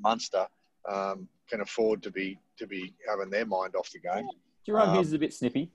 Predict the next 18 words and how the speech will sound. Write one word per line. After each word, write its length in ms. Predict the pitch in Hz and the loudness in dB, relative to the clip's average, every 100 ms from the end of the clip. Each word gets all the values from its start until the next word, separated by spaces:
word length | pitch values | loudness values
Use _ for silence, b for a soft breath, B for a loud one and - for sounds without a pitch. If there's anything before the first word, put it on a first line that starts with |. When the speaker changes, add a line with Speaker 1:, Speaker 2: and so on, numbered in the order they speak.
| - - | -2 4
Speaker 2:
I, 200 | 135 139 | 6 6
I 20 | |
think 260 | - 151 | 2 -4
he, 220 | - 135 123 | -2 -2 0
he's 200 | 120 113 | 2 2
un-, 220 | 117 110 | 2 2
he's, 320 | 113 113 101 - | 0 2 0 0
he's 200 | 120 107 | 0 6
got 120 | 113 | 6
a 40 | |
bit 120 | 104 | 6
about 240 | 101 98 127 | 6 8 8
him 160 | 104 85 | 4 0
that, 220 | 85 - _ | -2 -4 _
<laughs> 100 | - | -4
in 280 | 104 131 98 | 2 4 4
that 160 | 104 | 2
department, 500 | 85 - 90 - 82 | 0 4 4 2 -12